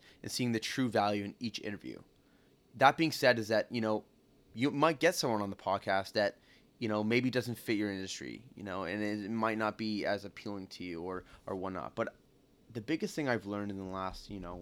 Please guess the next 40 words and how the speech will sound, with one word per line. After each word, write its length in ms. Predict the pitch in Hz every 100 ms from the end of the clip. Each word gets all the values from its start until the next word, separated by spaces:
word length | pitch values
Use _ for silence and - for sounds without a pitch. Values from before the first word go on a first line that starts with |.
| 92
little 200 | 101 90
while 320 | 95 92 90
is 100 | 90
that 220 | 95 - - - - - - _ _
everyone 320 | 117 113 156 120
has 300 | 104 104 95
value 440 | 98 95 101 98
to 80 | 98
give, 480 | - 101 143 165 - _ - -
and 100 | 101
I'm 120 | 101 131
gonna 200 | 131 107 -
work 240 | 104 107
as 160 | 101 92
hard 300 | - 104 110
as 80 | 104
I 80 | 101
can 300 | - 98 113
to 80 | 95 - _
pull 240 | - 104 107
that 220 | 95 90
value 300 | - 101 104
out 180 | 95 92
of 60 | - -
each 200 | 117 -
and 80 | 110
every 220 | 98 101
one 180 | 98 107
of 120 | 117
you 220 | 143 170 - -
that 120 | - - _ _
is 140 | 101 104
a 40 |
guest, 520 | 87 104 143 170 - - - - -
um, 240 | - - - - -
so 160 | - -
you 120 | 127
can 160 | 131 113
kinda 180 | 117 107
see, 440 | - 113 90